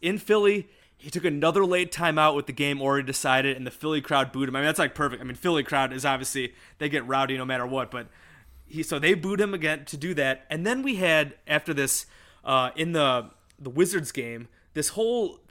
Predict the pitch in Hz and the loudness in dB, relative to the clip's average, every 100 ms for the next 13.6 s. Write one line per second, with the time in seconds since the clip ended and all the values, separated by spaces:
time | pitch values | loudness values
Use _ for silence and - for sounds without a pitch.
0 | 156 135 160 175 165 135 117 117 143 151 | -16 -6 0 2 2 -2 -6 -4 -2 0
1 | 160 143 131 120 110 107 196 180 233 160 | 0 -2 -2 -4 -8 -8 -8 -4 -6 0
2 | 208 269 214 214 202 196 156 - - - | 2 2 2 2 2 0 -2 -16 -20 -12
3 | - - 247 269 226 180 143 147 170 156 | -10 -2 0 2 4 4 2 0 0 0
4 | 139 - _ 143 123 127 - - 202 226 | -2 -6 _ -12 -10 -8 -8 -6 -6 -4
5 | 185 180 175 165 147 233 214 156 160 147 | -2 -2 -2 -4 -4 -2 -2 0 0 -2
6 | 131 139 139 - - 139 131 135 127 113 | -2 -6 -6 -12 -4 -4 -2 -4 -6 -6
7 | 143 247 285 208 156 127 135 139 - 131 | -4 -2 -2 0 -2 -2 -6 -10 -10 -10
8 | 120 156 175 202 165 214 208 202 202 202 | -6 -6 -4 -8 -6 -4 -2 0 0 -2
9 | 190 - - _ 143 - 226 254 202 208 | -6 -12 -20 _ -8 -4 -2 -2 0 -2
10 | 185 143 147 147 147 147 - _ 151 220 | -2 0 2 2 0 -4 -20 _ -6 0
11 | 262 220 123 143 185 208 220 175 - 151 | 0 0 -2 0 0 0 -2 -4 -8 -6
12 | 170 - 170 156 117 143 156 - 117 - | -6 -4 -4 -4 -2 -2 -2 -8 -10 -4
13 | 147 175 151 147 139 139 | -4 0 0 0 -2 -8